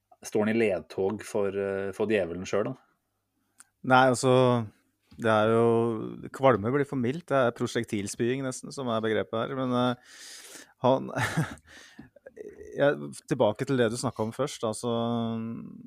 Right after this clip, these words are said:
Speaker 2: te-, ha-, hadde Arsenal vært, eh, en av de klubbene som blitt invitert, eh, at det hadde vært noen andre som på en måte hadde tatt initiativet og, og lagt, eh, føringer for hvordan det skal være, så hadde jeg kanskje ikke vært så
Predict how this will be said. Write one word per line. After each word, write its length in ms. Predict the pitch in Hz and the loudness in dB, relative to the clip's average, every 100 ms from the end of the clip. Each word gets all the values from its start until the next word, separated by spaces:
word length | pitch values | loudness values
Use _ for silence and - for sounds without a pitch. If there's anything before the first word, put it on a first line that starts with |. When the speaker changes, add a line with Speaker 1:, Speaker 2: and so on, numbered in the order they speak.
| - 127 | -14 -6
Speaker 2:
te-, 140 | 127 | -4
ha-, 280 | 117 127 98 123 | -2 -4 -4 -4
hadde 200 | 120 110 | 0 0
Arsenal 340 | 101 120 113 | -2 -4 -4
vært, 240 | 110 _ - | -6 _ -10
eh, 800 | 107 107 104 107 104 107 104 104 - - | -4 -2 0 -2 -4 -6 -10 -12 -12 -10
en 120 | 104 | -8
av 80 | 104 | -8
de 40 | 107 | -8
klubbene 240 | 107 95 | -8 -10
som 120 | 104 | -10
blitt 160 | 104 - - | -12 -12 -12
invitert, 760 | 104 113 - 123 156 - - - _ - | -10 -10 -6 -4 -4 -8 -20 -20 _ -20
eh, 220 | - - - | -14 -12 -12
at 100 | - | -12
det 80 | 107 | -6
hadde 100 | 104 | -6
vært 160 | 101 _ 107 | -6 _ -10
noen 160 | 107 107 | -4 -4
andre 200 | 90 92 | -4 -8
som 120 | - 107 | -8 -10
på 80 | |
en 60 | 104 | -12
måte 100 | 92 | -10
hadde 120 | 95 - | -10 -10
tatt 240 | 98 - | -10 -10
initiativet 560 | 98 92 98 95 92 101 | -10 -8 -8 -10 -8 -6
og, 760 | 101 92 - - - - - 101 | -4 -4 -6 -8 -10 -10 -10 -8
og 260 | 98 101 85 | -8 -6 -8
lagt, 260 | - - - | -8 -16 -12
eh, 440 | 101 92 92 95 92 - | -8 -6 -6 -8 -10 -6
føringer 320 | 98 82 92 | -6 -6 -10
for 140 | 101 | -12
hvordan 220 | 90 92 | -10 -10
det 80 | 92 | -12
skal 160 | - 98 | -6 -4
være, 180 | 107 - | -4 -4
så 140 | 113 - _ - - - _ _ _ _ _ _ _ - - - - | -8 -10 _ -20 -20 -20 _ _ _ _ _ _ _ -16 -14 -6 0
hadde 180 | 156 120 | 2 2
jeg 80 | |
kanskje 220 | 160 135 - | 2 0 -2
ikke 140 | 139 | -4
vært 240 | 113 123 - - | -2 -4 -6 -10
så 600 | - - - 107 110 | -8 -8 -6 -4 0